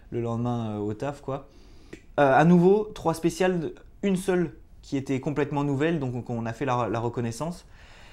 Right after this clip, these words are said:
Euh, c'est, celle-là, celle-ci, la Space quatre, j'ai pas forcément a-, apprécié, euh, personnellement, hein, c'est pas mon style de, de spécial. Ça va super vite et parfois c'est hyper étroit et tout, j'ai toujours peur de me taper un arbre.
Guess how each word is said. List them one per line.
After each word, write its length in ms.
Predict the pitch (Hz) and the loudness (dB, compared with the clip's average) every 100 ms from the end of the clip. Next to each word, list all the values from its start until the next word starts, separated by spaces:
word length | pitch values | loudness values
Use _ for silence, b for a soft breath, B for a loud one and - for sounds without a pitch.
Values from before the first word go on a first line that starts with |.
| B B - | B B -4
Euh, 880 | 117 117 117 117 117 117 117 117 120 | 0 2 0 -2 -4 -4 -4 -4 -6
c'est, 200 | 120 127 | -2 -4
celle-là, 880 | 120 - - - - - 143 147 143 | -4 -10 -14 -16 -18 -6 -2 0 -2
celle-ci, 300 | 143 131 151 | -4 -6 -6
la 100 | 127 | -6
Space 240 | - 127 | -6 -10
quatre, 220 | 131 147 | -4 -4
j'ai 100 | 123 | -4
pas 160 | 117 127 | -4 -6
forcément 540 | 123 120 135 131 127 | -8 -10 -8 -6 -6
a-, 160 | 117 90 | -6 -6
apprécié, 680 | - 117 - 120 - 139 135 | -6 -6 -6 -8 -6 -4 -2
euh, 320 | 117 107 104 98 | -2 -2 -6 -8
personnellement, 640 | - 107 117 120 127 156 - | -10 -8 -4 -2 -2 -2 -4
hein, 40 | |
c'est 120 | - | -6
pas 80 | 120 | -6
mon 120 | 117 | -6
style 240 | 110 - 117 | -8 -6 -4
de, 140 | 107 | -4
de 140 | 104 | -4
spécial. 480 | 107 - 104 147 156 B B B B B - | -8 -8 -8 -6 -8 B B B B B -8
Ça 140 | 120 | -6
va 60 | 110 | -4
super 260 | - 127 | -4 -2
vite 180 | 127 139 | -2 -2
et 40 | |
parfois 280 | 123 - 139 | -4 -4 -6
c'est 240 | 123 - - | -4 -6 -4
hyper 300 | 143 160 139 | 0 0 2
étroit 400 | 135 - 143 131 | -2 -2 -4 -4
et 60 | |
tout, 160 | 120 147 | -4 -6
j'ai 120 | 110 | -6
toujours 240 | - 131 | -10 -14
peur 140 | 127 127 | -8 -6
de 80 | 117 | -4
me 60 | |
taper 240 | 113 113 107 | -6 -8 -6
un 100 | 107 | -6
arbre. 220 | 139 | -8